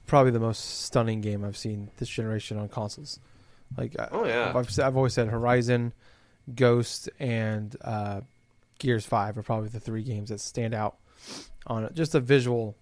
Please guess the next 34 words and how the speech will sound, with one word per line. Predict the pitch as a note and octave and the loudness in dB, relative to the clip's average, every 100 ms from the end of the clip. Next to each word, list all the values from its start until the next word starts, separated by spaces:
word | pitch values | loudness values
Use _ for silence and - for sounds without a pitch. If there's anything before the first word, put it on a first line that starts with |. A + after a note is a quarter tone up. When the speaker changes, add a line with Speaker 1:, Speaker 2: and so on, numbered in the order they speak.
| _ | _
Speaker 1:
s-, | - - - | -20 -20 -18
spot, | C3 A#2+ A2+ | -4 -2 0
and | A#2+ | -2
that's | A2+ | -2
just | A#2+ - | -4 -6
'cause | A#2 | -8
of | A2 | -8
the | A2 | -6
colors | - A2 A2 A2 | -4 -2 -4 -4
and | |
the | A2+ | -6
way | A2+ - | -6 -8
things | C3+ A#2+ | -10 -10
pop | - A2+ G#2 - - - - - - | -6 -4 -4 -6 -20 -20 -20 -20 -8
on | A2+ | -4
those | A2 G#2 | -2 -2
things. | A2 | -4
Speaker 2:
Man, | A#2 | -4
Shadow | - F#3 | -2 0
of | A3 | 0
the | |
Colossus | - G2+ G2 C#3+ - - | -2 -2 0 0 -4 -12
was | F#2+ F#2+ | -14 -10
one | G2 | -6
of | |
those | F#2 F#2 | -4 -6
games, | F2+ F2+ F2+ F2 - - A#2+ | -8 -12 -12 -14 -18 -14 -8
like, | G#2 | -8
the | G#2 | -8
remaster | G2 A2+ G#2 G#2 | -10 -6 -4 0
Speaker 1:
Yes. | B2+ A#2 G#2 F#2+ F2 | 4 4 2 -6 -8
Speaker 2:
from, | E2+ | -10
uh, | |
a | D#2 | -12